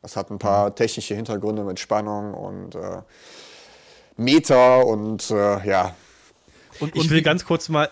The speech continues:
Speaker 3: sorry, sorry, Jan, ich, ich, ich, danach, äh, ne, ist sofort
Speaker 1: Ja.
Speaker 3: klar, ich muss es kurz mal wissen, weil das hat mich ewig lang beschäftigt, tatsächlich, und ich hab's nicht ganz rausgefunden. Ähm,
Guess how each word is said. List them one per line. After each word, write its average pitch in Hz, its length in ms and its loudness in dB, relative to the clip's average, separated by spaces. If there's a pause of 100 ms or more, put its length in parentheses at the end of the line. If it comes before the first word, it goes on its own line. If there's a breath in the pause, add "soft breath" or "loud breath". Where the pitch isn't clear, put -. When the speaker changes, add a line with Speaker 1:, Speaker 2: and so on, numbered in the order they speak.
Speaker 3:
sorry, 170 360 4
sorry, 160 200 2
Jan, 131 140 2
ich, 131 180 -6
ich, 156 340 -2 (340)
ich, - 180 -12 (260 loud breath)
danach, 180 360 2
äh, 170 320 4 (200)
ne, 214 160 4
ist 180 160 0
sofort 185 320 0
Speaker 1:
Ja. 160 80 8
Speaker 3:
klar, 160 200 6
ich 135 100 -6
muss 165 180 0
es - 80 -10
kurz 190 160 -2
mal 165 140 2
wissen, 175 180 -2
weil 135 120 0
das 139 180 -6
hat 185 160 -2
mich 160 240 -4 (120)
ewig 175 380 0
lang 156 180 0
beschäftigt, 147 640 -4
tatsächlich, 143 580 -2 (340 loud breath)
und 147 80 -2
ich 165 80 -2
hab's 180 160 -2
nicht 160 120 -4
ganz 151 200 -2
rausgefunden. 113 520 -4 (400 loud breath)
Ähm, 151 380 0